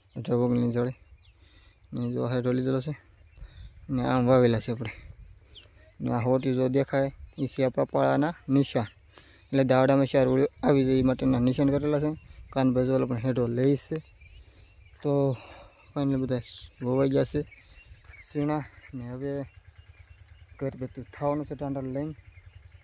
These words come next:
હું કાંઈ કહું, વાણી બાણી છોડી નાખું. એટલે કાનભાઈને પછી ટાંડા ઓલે ટાંડા હોપી લો કે આનું ટાંડા ગાડી ઓલે ટાંડાને વયો જાય ઘેરે. તો આવી રીતે છે, સીણા વાવતા હતા આખો દી. વાવતા નહોતા પણ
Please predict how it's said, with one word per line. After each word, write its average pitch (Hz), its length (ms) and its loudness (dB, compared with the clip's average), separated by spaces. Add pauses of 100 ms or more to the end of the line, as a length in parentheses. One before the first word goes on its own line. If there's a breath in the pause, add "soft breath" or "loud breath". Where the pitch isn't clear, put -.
હું 123 260 -14
કાંઈ 120 160 -10
કહું, 123 180 -8
વાણી 123 240 -6
બાણી 123 220 -10
છોડી 143 160 -4
નાખું. - 220 -10 (140)
એટલે - 200 -18
કાનભાઈને 123 460 -6
પછી 127 280 -14 (280)
ટાંડા 131 340 -10 (140)
ઓલે 127 160 -6 (800)
ટાંડા 131 340 -4
હોપી 147 300 -4
લો 131 80 -8
કે 131 80 -12
આનું 127 280 -10 (460)
ટાંડા 123 280 -6
ગાડી 127 320 -8
ઓલે 123 140 -6 (680)
ટાંડાને 127 400 -2
વયો 135 200 2
જાય 127 140 -4 (260)
ઘેરે. 135 280 -2 (1160)
તો 139 340 -2 (180)
આવી 135 200 -4
રીતે 135 220 -8
છે, 147 160 -4
સીણા 131 500 -6
વાવતા 131 320 -6
હતા 143 220 -4
આખો 143 180 -6
દી. 143 120 -10 (920)
વાવતા 143 320 -2
નહોતા 160 220 -4
પણ 135 280 -2